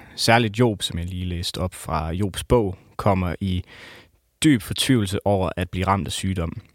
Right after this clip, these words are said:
Forfatteren til Prædikenernes bog er også fortvivlet,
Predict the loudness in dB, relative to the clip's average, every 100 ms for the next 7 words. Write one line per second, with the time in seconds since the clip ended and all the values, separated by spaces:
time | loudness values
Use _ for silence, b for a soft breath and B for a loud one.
0 | _ _ _ _ _ _ _ _ -20 -14
1 | -6 2 4 4 2 -2 -4 -2 -4 0
2 | 0 2 0 -4 2 2 2 -4 -12 _
3 | -4 -2 2 2 2 -4 0 2 2 -4